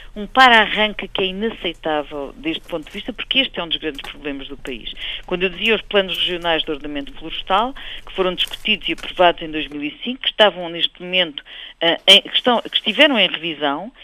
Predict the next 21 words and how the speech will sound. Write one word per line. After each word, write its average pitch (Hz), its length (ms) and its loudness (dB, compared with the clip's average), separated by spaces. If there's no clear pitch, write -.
que - 60 -20
têm 254 220 6
metas, 226 760 0
eh, 156 280 -2
muito, 226 480 -4
muito 165 580 -6
precisas 180 800 -2
sobre 165 220 -4
o 170 40 -4
que - 120 -20
plantar 156 600 2
e 151 160 -6
onde, 151 400 -6
pronto, 135 380 -10
por 147 100 -10
aí 139 80 -8
fora, 151 320 0
isso 254 180 -4
tem 277 140 2
que - 120 -10
ser 269 180 2